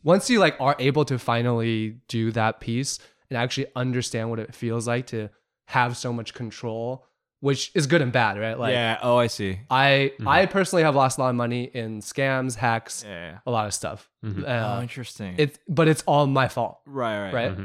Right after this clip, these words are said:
Speaker 1: Or quote unquote my fault. A lot of people say, like, we should protect users or whatever.
Speaker 2: Yeah.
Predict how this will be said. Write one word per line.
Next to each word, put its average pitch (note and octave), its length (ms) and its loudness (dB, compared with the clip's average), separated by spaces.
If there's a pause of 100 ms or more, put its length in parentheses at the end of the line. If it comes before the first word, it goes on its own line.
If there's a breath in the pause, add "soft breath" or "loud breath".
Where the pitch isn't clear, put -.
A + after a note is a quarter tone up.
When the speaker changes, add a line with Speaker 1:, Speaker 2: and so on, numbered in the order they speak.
(120)
Speaker 1:
Or B2 220 0 (160)
quote E3+ 160 4
unquote B2+ 300 -4
my A#2+ 200 0
fault. G#2+ 260 -6
A - 40 -4
lot B2+ 100 2
of C3 60 -4
people B2+ 200 0
say, A#2 220 -4
like, A2 200 -6 (140)
we B2 80 -4
should A#2+ 160 -4
protect A2 320 -8
users G2+ 380 -8
or G2+ 40 -20
whatever. G2 380 -10
Speaker 2:
Yeah. - 60 -20